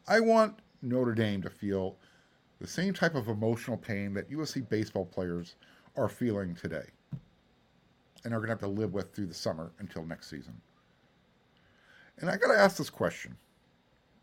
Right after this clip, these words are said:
Give me some feedback on this one. Last thing I'm gonna say about the baseball,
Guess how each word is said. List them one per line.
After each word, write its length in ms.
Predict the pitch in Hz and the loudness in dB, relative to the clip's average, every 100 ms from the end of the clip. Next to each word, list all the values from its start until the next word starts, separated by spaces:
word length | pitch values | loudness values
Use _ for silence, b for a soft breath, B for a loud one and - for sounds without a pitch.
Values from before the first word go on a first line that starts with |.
| _ - | _ -8
Give 120 | 220 | 0
me 80 | 277 | 0
some 220 | 202 175 | 0 0
feedback 480 | - 165 123 107 - | 4 4 4 2 2
on 100 | 82 | -4
this 220 | 82 - | -4 -10
one. 180 | - - - | -16 -18 -2
Last 220 | 131 160 | 2 2
thing 100 | 160 | 0
I'm 60 | 131 | -2
gonna 120 | 113 | -4
say 200 | - 110 | -2 -2
about 260 | 92 85 - _ _ - b b b b b b _ | 0 -4 -8 _ _ -20 b b b b b b _
the 80 | 104 | -4
baseball, 520 | 90 95 - 85 78 | 0 0 -2 -8 -8